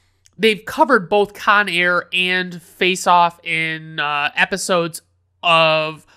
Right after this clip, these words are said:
How Did This Get Made? And it's like, I fucking love How Did This Get Made? It's a great podcast, and, like, I really love it, and that's, like, really what's, what's got me into the spirit of watching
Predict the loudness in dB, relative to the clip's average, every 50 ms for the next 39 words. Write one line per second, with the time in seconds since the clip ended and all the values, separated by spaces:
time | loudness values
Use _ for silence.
0 | _ _ _ _ -4 2 4 4 4 4 2 0 -2 -4 -6 -4 -2 -2 -4 -2
1 | -2 -2 0 0 2 0 0 -2 -4 -6 -8 -10 _ _ _ _ _ _ -4 -4
2 | -2 -2 -4 -4 -4 -2 0 0 0 0 -2 -6 _ _ _ -2 0 0 0 2
3 | 0 0 -2 -2 -2 -8 -12 -10 -6 -2 0 2 2 0 -2 -8 -16 _ -8 -4
4 | -4 -2 -4 -4 -6 -6 -8 -8 -6 -8 -8 -6 -4 -4 -4 -2 -2 -4 -6 -8
5 | -14 -14 -12 -8 -2 0 0 0 0 -4 -8 -4 -2 0 0 0 -2 -4 -6 -4
6 | -2 -2 -2 -2 -4 -6 -12 -14 -16 -18 -20 -20 -14 _ -6 -6 -6 -8 _ _
7 | _ _ _ _ _ 4 4 4 4 0 2 4 4 6 6 4 2 2 2 2
8 | 4 2 0 0 -2 -4 -2 -2 -2 -2 -2 -8 -12 -14 -14 -12 -8 -4 2 4
9 | 6 6 6 4 2 0 -4 -4 -4 -6 -8 -10 -12 _ _ _ _ _ -12 -6
10 | -6 -6 -6 -2 2 2 2 2 0 -4 -6 -6 -6 -6 -8 -8 -6 -4 -4 -2
11 | -4 -4 -8 _ _ _ -10 -10 -8 -8 -8 -6 0 2 2 4 4 2 2 2
12 | 0 0 -2 -6 -10 -4 -2 -2 -2 -2 -4 -6 -6 -6 -8 -10 -18